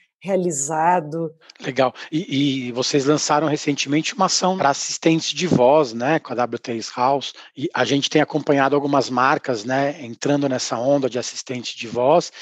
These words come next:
Speaker 2: e tentando virar centros de entretenimento, né? É, um conteúdo, como você disse, que mostra o que o produto faz,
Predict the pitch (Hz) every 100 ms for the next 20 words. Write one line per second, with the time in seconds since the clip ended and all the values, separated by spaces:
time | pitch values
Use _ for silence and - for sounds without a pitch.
0 | - - - - 147 135 160 175 156 143
1 | 135 147 - 151 143 151 - 151 139 147
2 | 151 - 151 - 147 160 135 127 123 107
3 | - 107 120 127 - - - - 160 143
4 | 165 175 196 196 180 170 139 123 - -
5 | 139 127 135 143 117 117 - - - 135
6 | 127 139 147 - - 120 117 - 143 -
7 | 131 117 135 - - - 135 160 -